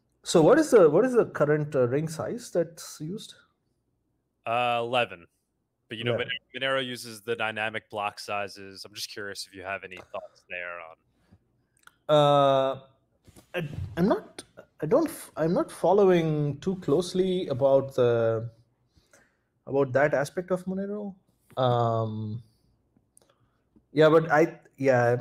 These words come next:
Speaker 1: I, I, I won't be able to comment on
Speaker 2: Okay.
Speaker 1: the base layer, but <laughs> I, I think, I think, uh, uh,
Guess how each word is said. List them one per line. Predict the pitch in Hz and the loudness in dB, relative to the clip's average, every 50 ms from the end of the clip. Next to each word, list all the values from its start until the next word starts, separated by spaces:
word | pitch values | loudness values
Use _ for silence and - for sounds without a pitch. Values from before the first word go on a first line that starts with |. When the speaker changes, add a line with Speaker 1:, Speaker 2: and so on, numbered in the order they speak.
| 143 - 135 | -4 -2 2
Speaker 1:
I, | 147 151 160 156 | 4 6 6 8
I, | 156 156 | 6 6
I | 165 175 170 147 160 | 6 6 6 4 4
won't | 156 165 190 208 185 | 6 6 6 6 6
be | 175 160 | 6 6
able | 151 147 147 | 4 4 2
to | 143 127 | 0 -2
comment | - - 139 135 131 131 131 127 123 127 | 0 2 2 2 2 0 -2 -2 -2 -2
on | 120 120 120 117 117 113 113 113 113 | -2 -2 -2 -4 -4 -6 -6 -8 -8
Speaker 2:
Okay. | 113 117 _ 92 87 - | -10 -12 _ -16 -14 -2
Speaker 1:
the | 117 120 | -2 -2
base | 110 117 117 120 117 - - | 0 0 -2 -4 -4 -4 -4
layer, | 120 117 117 135 151 - - - | -2 0 0 -2 -2 -6 -12 -4
but | - 135 127 127 - _ _ _ | -2 0 0 -2 -4 _ _ _
<laughs> | _ - | _ -2
I, | - 127 - 98 - 156 170 165 143 | -2 -2 0 0 0 0 0 0 2
I | 139 143 151 160 160 160 - | 2 4 4 4 2 2 2
think, | 180 170 165 156 - - _ - _ _ _ _ _ _ _ _ _ - | 2 2 2 0 -8 -14 _ -20 _ _ _ _ _ _ _ _ _ -2
I | 127 139 | -2 0
think, | 131 151 151 139 - - - - - | 0 0 -4 -4 -4 -8 -12 -4 0
uh, | 123 117 113 110 - - _ - | 0 2 2 0 -4 -6 _ -4
uh, | 127 113 110 | -2 -2 -2